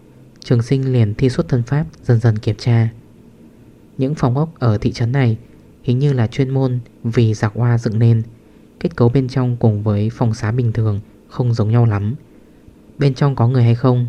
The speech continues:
liếc mắt là thấy ngay. Ngay tại lúc Trường Sinh vội vàng tìm kiếm, ở một trấn nào đó nhảy lên một đạo ánh lửa ngược lên. Vật này hẳn là một loại hỏa khí có thể truyền lại tin tức.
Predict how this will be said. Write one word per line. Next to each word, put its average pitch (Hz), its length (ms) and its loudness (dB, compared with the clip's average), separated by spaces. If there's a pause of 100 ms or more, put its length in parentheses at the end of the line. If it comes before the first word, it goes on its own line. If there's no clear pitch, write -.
(100)
liếc 151 160 0
mắt 160 160 0 (180)
là 110 380 0
thấy 110 200 0
ngay. 120 300 0 (840)
Ngay 160 100 0
tại 123 120 0
lúc 175 200 2
Trường 117 200 2
Sinh 139 220 -4
vội 117 140 4
vàng 110 300 2
tìm 107 180 -2
kiếm, 113 300 0 (1000)
ở 117 120 0
một 113 220 0
trấn 120 220 -2
nào 139 120 0
đó 113 340 0 (460)
nhảy 120 120 4
lên 127 240 2
một 120 100 2
đạo 110 220 -4 (140)
ánh 117 240 -2
lửa 135 200 2 (120)
ngược 117 220 0
lên. 117 260 2 (800)
Vật 131 200 -2
này 117 280 4 (280)
hẳn 117 240 -2
là 113 80 2
một 113 140 0
loại 117 260 0 (180)
hỏa 110 240 0
khí 113 400 -2
có 127 120 -4
thể 127 160 -2
truyền 110 300 0
lại 107 200 -2
tin 123 160 0
tức. 165 140 -2